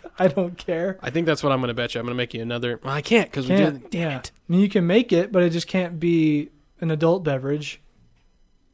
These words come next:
Speaker 1: So what are, what do we have to do if
Speaker 2: I,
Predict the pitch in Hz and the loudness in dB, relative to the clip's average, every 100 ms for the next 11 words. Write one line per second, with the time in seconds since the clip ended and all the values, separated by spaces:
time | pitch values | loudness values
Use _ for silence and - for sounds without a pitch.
0 | _ _ _ _ _ _ _ _ _ _ | _ _ _ _ _ _ _ _ _ _
1 | _ _ _ _ _ _ _ _ _ _ | _ _ _ _ _ _ _ _ _ _
2 | _ _ _ _ _ _ _ _ _ - | _ _ _ _ _ _ _ _ _ 2
3 | 175 180 185 214 185 233 254 226 214 202 | 6 8 6 2 4 6 10 10 10 8
4 | 202 196 190 180 180 175 175 175 151 151 | 4 4 4 4 2 2 4 4 4 0
5 | 180 151 143 - - _ _ _ _ _ | -2 -2 -4 -12 -20 _ _ _ _ _
6 | _ _ _ _ - _ - 135 143 | _ _ _ _ -20 _ -16 -12 -12